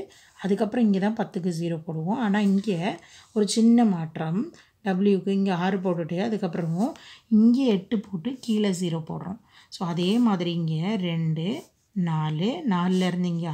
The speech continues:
ஆறு, அ, இங்க தான் எட்டு வரணும். ஆனா நம்ம இங்-, எம்முக்கு நாலாம் வாய்ப்பாடுக்கு நம்ம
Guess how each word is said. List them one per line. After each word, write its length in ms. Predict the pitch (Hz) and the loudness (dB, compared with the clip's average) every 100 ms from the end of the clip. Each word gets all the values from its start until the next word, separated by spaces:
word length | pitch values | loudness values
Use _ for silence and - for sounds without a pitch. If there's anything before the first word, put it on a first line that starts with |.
| 151 | -4
ஆறு, 300 | 151 160 208 330 - - - - | -4 -2 -2 -4 -12 -20 -16 -4
அ, 60 | 196 | -2
இங்க 240 | 180 190 220 | 2 4 4
தான் 200 | 277 285 208 | 4 6 4
எட்டு 180 | 196 233 | 4 4
வரணும். 480 | 196 175 165 226 - - | 4 2 0 0 -2 -2
ஆனா 220 | 196 185 208 | 2 4 4
நம்ம 260 | 269 214 208 | 4 4 4
இங்-, 220 | 202 226 - 208 196 | 2 0 -4 0 2
எம்முக்கு 440 | 196 214 254 247 226 190 214 | 6 6 6 4 2 2 0
நாலாம் 400 | 185 196 214 233 214 | 2 4 4 4 2
வாய்ப்பாடுக்கு 540 | 196 190 180 185 208 330 370 - - - | 0 0 -2 0 -2 -2 -8 -18 -20 -14
நம்ம 240 | - 196 | -4 0